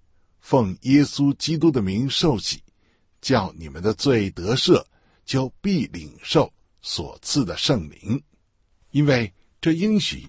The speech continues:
是给你们和你们的儿女，并一切在远方的人，就是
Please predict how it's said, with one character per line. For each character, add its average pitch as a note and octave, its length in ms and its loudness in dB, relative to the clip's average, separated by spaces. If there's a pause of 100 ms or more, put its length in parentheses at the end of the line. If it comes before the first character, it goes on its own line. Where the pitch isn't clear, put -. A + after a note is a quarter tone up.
(120)
是 B2 220 -6
给 B2+ 180 0
你 A#2+ 160 2
们 F2+ 300 -6 (260)
和 C#3+ 160 0
你 D#3+ 140 2
们 G#2+ 160 0
的 A#2+ 80 0
儿 G2+ 260 -2
女， D#3+ 240 0 (380)
并 F2 260 -4 (140)
一 A2 240 -6
切 A2 300 -2
在 G2+ 320 -6
远 F2 220 -8 (140)
方 D#3 240 0
的 D3 100 2
人， F2+ 240 -8 (440)
就 A#2+ 100 0
是 G#2+ 220 -4